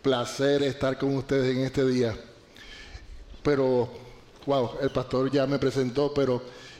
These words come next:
quiero decirles que para mí compartir el día de hoy es una responsabilidad muy grande, aparte que es un tema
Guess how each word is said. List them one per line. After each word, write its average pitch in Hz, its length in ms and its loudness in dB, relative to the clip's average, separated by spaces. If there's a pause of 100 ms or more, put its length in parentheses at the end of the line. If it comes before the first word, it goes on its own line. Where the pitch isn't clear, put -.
(140)
quiero 147 560 4
decirles 156 420 2
que 143 140 0
para 131 220 2
mí 135 120 0
compartir 139 520 0
el 139 100 4
día 143 160 4
de 143 80 4
hoy 139 240 2 (400)
es 139 80 0
una 143 180 2
responsabilidad 139 800 2
muy 147 280 0
grande, 139 500 2 (500)
aparte 139 460 0
que 135 100 -2
es 131 120 -2
un 147 160 -2
tema 160 400 0